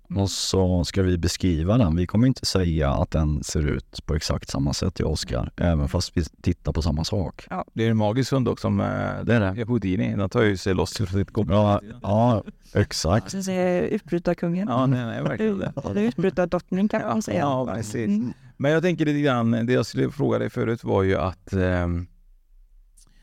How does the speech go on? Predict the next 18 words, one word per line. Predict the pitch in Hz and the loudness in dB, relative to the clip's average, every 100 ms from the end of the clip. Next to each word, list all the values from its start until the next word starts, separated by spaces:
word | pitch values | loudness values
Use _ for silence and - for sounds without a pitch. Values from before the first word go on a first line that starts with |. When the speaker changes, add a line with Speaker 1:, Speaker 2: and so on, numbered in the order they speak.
| _ _ - | _ _ -2
Speaker 3:
vad | 113 | 0
var | 110 87 85 | 2 2 4
det | |
jag | 87 90 | 2 0
sa? | - 78 92 | -2 -2 0
Jag | |
hade | 120 113 95 | 0 0 2
det | 90 | 0
på, | 90 92 - | 0 -2 -2
på | - | -6
tungspetsen | - 101 - 87 - - | -2 -2 -2 -4 -4 -4
här, | 95 - - - | -4 -6 -10 -18
så | - - | -6 -6
jag | 80 | -4
tänkte | - - | -8 -4
fråga | - - | -2 0
dig. | 107 | 2
Ja, | 147 127 | 0 0